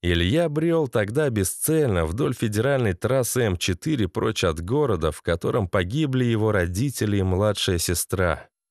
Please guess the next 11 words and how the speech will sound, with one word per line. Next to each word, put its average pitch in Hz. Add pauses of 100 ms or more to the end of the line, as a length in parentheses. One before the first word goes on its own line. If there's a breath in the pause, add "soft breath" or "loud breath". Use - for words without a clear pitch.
(360)
Впереди 90
шла 151
небольшая 135
группа 117
беженцев, 95
к -
которой 120
Илья 113
не 120
спешил 113
присоединяться. 95